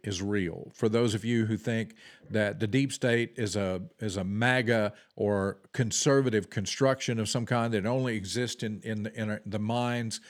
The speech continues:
of maga supporters and, and conservatives, I, I'm telling you, um, the, the deep state is real. There are people in the State Department. There are people in the military. There are people in every part of government. It is so vast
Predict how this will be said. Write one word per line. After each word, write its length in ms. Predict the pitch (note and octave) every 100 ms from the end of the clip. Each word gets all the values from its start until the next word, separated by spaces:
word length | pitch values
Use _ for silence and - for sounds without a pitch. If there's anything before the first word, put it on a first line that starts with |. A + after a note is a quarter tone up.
| - - -
of 320 | G#2+ G#2 F#2+ -
maga 600 | A#2+ C3 C3 A#2+ A2 A2
supporters 680 | - - G2+ C3 A2+ G#2+ -
and, 180 | G2 F#2+
and 140 | G2
conservatives, 480 | F2 F#2+ A#2+ A2 G2 - - _ _
I, 140 | A2 G#2+ -
I'm 160 | A2+
telling 380 | A2 D3 C#3+ G2+
you, 260 | F#2 F#2 - -
um, 460 | A2+ G#2 G2 F#2+ F2 - - _
the, 140 | G2 B2
the 220 | - A#2
deep 200 | C#3 D#3
state 280 | - B2+ A2+
is 160 | F2
real. 300 | G#2 A2 E2+
There 200 | F2 A#2+
are 60 | A2+
people 500 | - E3 D#3+ D3+ C3+ A#2+
in 80 |
the 80 | A2+
State 300 | - C3 A#2
Department. 440 | - G2 E2 E2+ G2+
There 160 | G#2+
are 60 | G#2
people 500 | - E3 C#3+ C#3 A#2+
in 120 | A#2
the 60 | A2+
military. 520 | A#2 G2+ F2 F#2 F2+
There 160 | G2+ G2
are 60 |
people 480 | - D#3 D3 C#3+ C3+
in 260 | A#2+ A2 A2
every 540 | C#3+ D#3 D3 D#3 D3+ D3+ - - -
part 400 | C#3 C3+ C3 -
of 160 | G2+
government. 440 | B2 B2 A2+ F#2+ -
It 140 | A#2+
is 160 | A#2 -
so 480 | - D3 D3+ D3+ D3+
vast 800 | A2+ C#3 A#2 F#2 G2+ - -